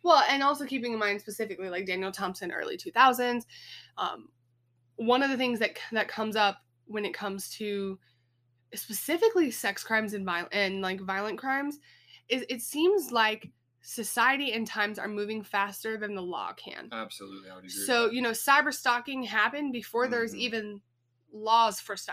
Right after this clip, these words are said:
Speaker 1: like, computer crimes.
Speaker 2: Yeah.
Speaker 1: You know what I'm saying? Like, like, these are things that maybe the law is just, is not moving fast enough. And
Speaker 2: Mm.
Speaker 1: I don't know why that's the case. I don't know if there's something that needs to be changed in our legislative process. I'm not sure what,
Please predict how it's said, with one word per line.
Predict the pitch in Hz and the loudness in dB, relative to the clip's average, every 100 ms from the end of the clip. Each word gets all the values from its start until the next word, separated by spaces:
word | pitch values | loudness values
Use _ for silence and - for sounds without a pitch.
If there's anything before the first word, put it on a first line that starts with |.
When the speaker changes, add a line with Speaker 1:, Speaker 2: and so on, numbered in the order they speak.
| - | -2
Speaker 1:
like, | 226 - | -2 -4
computer | 220 - 214 190 | -8 -6 -6 -6
crimes. | - 165 - 202 - | -6 -8 -10 -16 -12
Speaker 2:
Yeah. | 214 208 | -10 -6
Speaker 1:
You | 277 | 0
know | 285 | 2
what | |
I'm | 269 | 2
saying? | 269 254 247 | -2 -4 -2
Like, | 208 185 - - - - | -4 -6 -10 -18 -20 -8
like, | 214 202 | -6 -4
these | 277 269 | -4 -4
are | 254 | -2
things | 233 233 220 | -2 -2 -2
that | 208 196 - - _ | 0 0 -2 -12 _
maybe | 226 233 254 | -6 -4 -4
the | 240 | -4
law | 208 190 196 | -2 0 2
is | 196 190 | 0 -2
just, | 185 - | -12 -10
is | 196 | -8
not | 190 175 - | -6 -8 -8
moving | 180 - - - | -12 -12 -16 -14
fast | - - - | -14 -14 -14
enough. | - - _ | -14 -16 _
And | 247 | -2
Speaker 2:
Mm. | 294 | 2
Speaker 1:
I | |
don't | 339 349 | 4 4
know | 302 262 | 4 6
why | 220 214 | 6 6
that's | 202 202 | 4 -2
the | - | -6
case. | - 190 175 - | -10 -8 -8 -6
I | |
don't | 190 196 | -6 -6
know | 185 | -6
if | 190 | -6
there's | 196 185 | -8 -10
something | 202 214 | -10 -10
that | 196 | -8
needs | - 202 - | -8 -10 -10
to | |
be | 196 | -10
changed | 190 - 175 190 196 - | -8 -6 -4 -4 -6 -8
in | 190 175 185 - | -6 -4 -6 -4
our | - | -2
legislative | - - 208 247 247 254 | -2 -6 -2 0 0 0
process. | 254 247 254 240 233 - - - - | 0 0 2 0 -2 -10 -20 -16 -4
I'm | 208 | 0
not | 190 | 2
sure | - 214 196 196 | 2 2 2 2
what, | 180 | -2